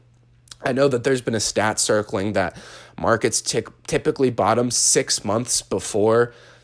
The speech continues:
the last rate hike, but I think it's a little bit premature to say that we're six months out from the last rate hike. I mean, if we still get inflation numbers coming <laughs> in that are even, even if they're lower,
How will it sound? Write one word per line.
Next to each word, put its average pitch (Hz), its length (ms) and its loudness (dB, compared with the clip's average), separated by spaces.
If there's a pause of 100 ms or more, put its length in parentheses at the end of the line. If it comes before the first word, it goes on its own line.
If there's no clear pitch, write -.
(460)
the 107 400 4
last 104 500 0
rate 92 220 -4
hike, - 440 -4 (400)
but 110 200 2
I 107 140 2
think 151 300 -2 (680)
it's 131 200 0
a 135 60 2
little 135 240 2
bit 127 220 0
premature 123 580 0
to 131 80 0
say 110 200 0
that 107 160 0
we're 107 140 -2
six - 340 -2
months 107 260 -4
out 92 200 -2
from 107 180 -6
the 90 80 -2
last 85 340 -4
rate 92 180 -2
hike. 69 300 -12 (520)
I 110 100 -2
mean, 107 320 -4 (880)
if 110 180 -10
we 143 140 -2
still 151 380 4
get 143 180 2
inflation 117 520 -2
numbers 139 480 0
coming 120 380 -4
<laughs> - 220 4
in 135 340 -6
that 113 160 0
are 104 140 2
even, 180 280 -4
even 381 240 0
if 339 120 -2
they're 214 160 8
lower, 139 500 4